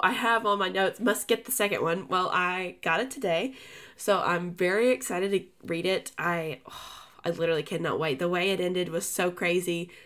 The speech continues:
I'm just, I'm so hooked. I'm so invested. It truly is, like, I can see where it's gonna be enemies to lovers. It's wild. Like, they really, truly just hate each <laughs> other, and it's amazing.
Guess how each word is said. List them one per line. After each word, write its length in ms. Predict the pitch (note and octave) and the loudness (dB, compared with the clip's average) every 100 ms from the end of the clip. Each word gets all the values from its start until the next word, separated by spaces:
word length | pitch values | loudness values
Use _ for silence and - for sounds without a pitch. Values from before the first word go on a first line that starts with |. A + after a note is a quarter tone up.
| - - - _ _ | -20 -20 -20 _ _
I'm 240 | F3+ G3+ G#3 | 4 4 4
just, 520 | F#3 F3+ - - - _ _ _ _ _ _ - | 0 -2 -6 -10 -18 _ _ _ _ _ _ 0
I'm 220 | G#3 G#3 | 2 2
so 280 | - G3+ F3+ | -2 0 0
hooked. 360 | G3+ D#3 - - | 0 -2 -4 -2
I'm 140 | F#3 | -2
so 240 | F#3+ - F#3+ | 0 0 0
invested. 880 | F#3+ F3+ E3 F3 - D#3+ E3 E3 - - - - E3+ D3+ | 0 0 -2 -4 -4 -2 0 -2 -4 -18 -20 -10 -8 2
It 220 | F#3+ - | 2 2
truly 560 | - - G3+ G#3 G3+ F3 | -2 4 6 6 4 4
is, 320 | F3 F3 F3 | 4 2 0
like, 460 | F3 C#3+ B2+ - - _ _ _ | -2 0 -2 -4 -20 _ _ _
I 60 | F3+ | -6
can 220 | F3+ F3 | -2 -2
see 240 | E3+ G3 F#3+ | 2 2 2
where 160 | F3+ | 2
it's 160 | D3 - - | -2 -4 -4
gonna 300 | - F3+ F#3+ | 0 2 2
be 220 | G3 G#3 | 4 4
enemies 400 | G3+ G3+ G3+ G3+ | 4 2 2 0
to 100 | G3+ | 0
lovers. 640 | F#3 F#3 F#3 F#3+ F#3 F3+ - _ - _ - _ - | 0 0 0 2 0 -2 -14 _ -20 _ -20 _ 0
It's 280 | F#3 F#3 - - - | 2 2 -2 -16 -4
wild. 680 | E3 D#3 D3+ D#3 A#2+ G#2 - - | 0 2 2 0 -2 -4 -8 -2
Like, 300 | E3+ D3 - - - - | -2 -2 -8 -16 -12 2
they 200 | G3+ A#3 | 6 6
really, 360 | A3 F#3 F3 F#3 | 4 2 2 0
truly 360 | - E3 D#3+ | 0 -2 -2
just 200 | E3 F3 | -6 -6
hate 180 | - D#3+ | 0 2
each 260 | G3 - B3 | 4 2 2
<laughs> 0 | |
other, 300 | G3 A3 G#3+ | 6 8 8
and 260 | - F#3 | 4 0
it's 140 | D#3 - | 0 0
amazing. 680 | F3 E3 F3 F3+ C4 C4 | 0 0 0 2 2 2